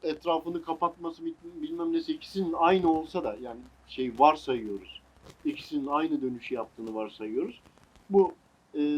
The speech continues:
donsuz tabir ettiğimiz kuş bu göbeği daha net çizer ve insanı daha memnun eder havadaki dönüşü. Kostümün dönüşe etkisi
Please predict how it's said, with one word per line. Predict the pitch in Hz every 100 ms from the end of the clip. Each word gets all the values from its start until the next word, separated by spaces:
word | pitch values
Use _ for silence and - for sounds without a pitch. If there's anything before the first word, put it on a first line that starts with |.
| 151
donsuz | 156 165 170 240 -
tabir | 175 151 139
ettiğimiz | 135 - 135 127 123 -
kuş | - 254 - - _ _ _ _ _ _
bu | 196 214 202 -
göbeği | 143 147 151 139
daha | 135 165
net | 196 180 -
çizer | - 117 127 220 - _ _ _ _ -
ve | 180 240 240 _ _ -
insanı | 160 156 165 196
daha | 165 151
memnun | 175 165 135 127 120
eder | 117
havadaki | 120 120 113 113 120
dönüşü. | 113 104 101 101 - _ _ _ _ _ _ _ _ _ _ _
Kostümün | 196 190 - 147 143 147
dönüşe | 190 156 170
etkisi | 165 - 151 233